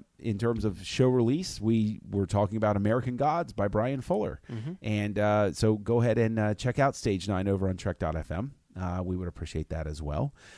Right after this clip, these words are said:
Speaker 1: You can find me, uh, also here on the Nerd Party Network co-hosting Aggressive Negotiations, a Star Wars podcast with Matthew Rushing,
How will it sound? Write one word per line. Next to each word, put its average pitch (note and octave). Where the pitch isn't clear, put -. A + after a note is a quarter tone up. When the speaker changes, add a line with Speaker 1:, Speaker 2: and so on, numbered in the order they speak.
Speaker 1:
You D3
can C#3
find C3+
me, C3
uh, A#2
also B2
here B2+
on B2
the A#2
Nerd A#2
Party A#2
Network A2
co-hosting A#2+
Aggressive A2
Negotiations, G#2
a A#2+
Star F#2+
Wars F2
podcast E2+
with -
Matthew F2+
Rushing, F2